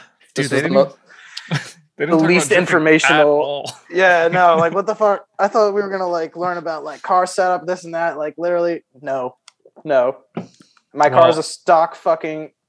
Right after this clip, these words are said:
Speaker 2: S chassis with adjustable arms. <laughs> Like, there's no secret here.
Speaker 1: Brian, I, I, I knew when we talked about doing this that we weren't gonna talk about car setup. Trust me.
Speaker 2: Oh, yeah,
Speaker 1: I'm,
Speaker 2: no.
Speaker 1: I'm,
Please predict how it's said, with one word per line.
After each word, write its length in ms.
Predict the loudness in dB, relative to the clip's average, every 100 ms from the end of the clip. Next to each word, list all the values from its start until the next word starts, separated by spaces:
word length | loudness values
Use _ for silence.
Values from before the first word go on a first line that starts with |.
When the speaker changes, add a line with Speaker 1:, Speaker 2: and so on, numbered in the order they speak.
| _
Speaker 2:
S 200 | -4 -2
chassis 480 | -4 -4 -4 -2 0
with 180 | 0 -2
adjustable 580 | 0 0 0 0 2 2
arms. 560 | 2 -2 -6 -12 -20 _ _
<laughs> 400 | -14 -12 -10 -8
Like, 380 | -4 -2 -4 -6 _ -20 _ _ _ _ _ _ _ _ _ _ _ 2
there's 200 | 2 4
no 140 | 2
secret 420 | 2 -2 -2 0
here. 400 | 0 2 2 2 -2 -12 -18 _ _ _ _ _ _ _ _ _ -4
Speaker 1:
Brian, 340 | 0 0 -2
I, 220 | -4 -8 -10 _
I, 280 | -8 -8 -10 _ _ -8
I 100 | -6
knew 440 | -6 -6 -6 -6
when 520 | -8 -10 -12 -12 -18
we 260 | -10 -10 -10
talked 280 | -6 -4 -4
about 180 | -6 -10
doing 200 | -10 -12
this 220 | -12 -14
that 140 | -16 -20 -16
we 100 | -14
weren't 220 | -14 -14
gonna 160 | -14 -10
talk 220 | -10 -10
about 240 | -10 -10
car 160 | -12 -14
setup. 400 | -12 -12 -12 -16 _ _
Trust 320 | -16 -12 -12
me. 140 | -14 -16 -18 _
Speaker 2:
Oh, 140 | 2 4
yeah, 240 | 4 2
Speaker 1:
I'm, 100 | 0
Speaker 2:
no. 80 | -2
Speaker 1:
I'm, 320 | 0 0 -2